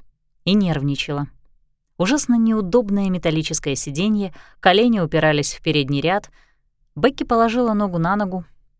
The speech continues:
затем поменяла ноги. Невозможно. Она собиралась быстренько поздороваться с Ингрид Бинтон, бывшей одноклассницей, которая купила билет на соседнее кресло, а затем поискать себе место получше,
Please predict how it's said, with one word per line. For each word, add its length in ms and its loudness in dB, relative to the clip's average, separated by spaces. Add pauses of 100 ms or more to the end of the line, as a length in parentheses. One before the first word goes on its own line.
(220)
затем 320 0
поменяла 500 0
ноги. 400 -2 (600)
Невозможно. 720 0 (920)
Она 120 2
собиралась 480 2
быстренько 480 0
поздороваться 760 0
с 180 -4
Ингрид 360 -2
Бинтон, 560 -2 (260)
бывшей 400 0
одноклассницей, 880 -2 (140)
которая 320 2
купила 340 0
билет 380 -2
на 80 -8
соседнее 480 -2
кресло, 460 -4 (580)
а 100 4
затем 260 2
поискать 380 0
себе 220 0
место 280 0
получше, 640 -2